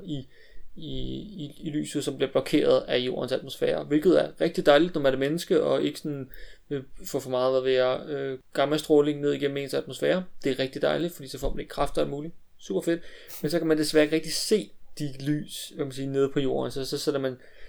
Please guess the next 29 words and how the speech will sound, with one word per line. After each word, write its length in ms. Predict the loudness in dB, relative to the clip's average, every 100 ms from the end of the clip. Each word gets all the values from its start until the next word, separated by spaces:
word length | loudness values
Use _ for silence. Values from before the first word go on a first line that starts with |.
| -8
ting 320 | 2 2 4 0
længere, 540 | 4 6 6 6 2 -2
øh, 360 | -2 -2 -4 -8 -10
ud 180 | -10
i, 260 | -8 -8 -4
ud 120 | -4
for 140 | 0 0
atmosfæren, 600 | 0 -4 0 2 2 -2 -10
øh, 320 | -12 -10 -10
og 80 | -8
så 120 | -4
kan 140 | -4 -4
man 100 | -6
simpelthen 340 | -6 -8 -10
se 340 | -4 -2 -2 -8 -20
de 40 | -10
her 80 | -10
forskellige 360 | -6 -6 -4 -4
bølgelængder, 460 | -2 2 0 -2 -8
som 120 | -4
man 100 | -4
normalt 440 | -2 0 0 -2
ikke 140 | -10 -10
ville 100 | -8
kunne 100 | -6
se 180 | -6 -8
hernede 200 | -10 -10
på 100 | -10
jorden. 280 | -10 -12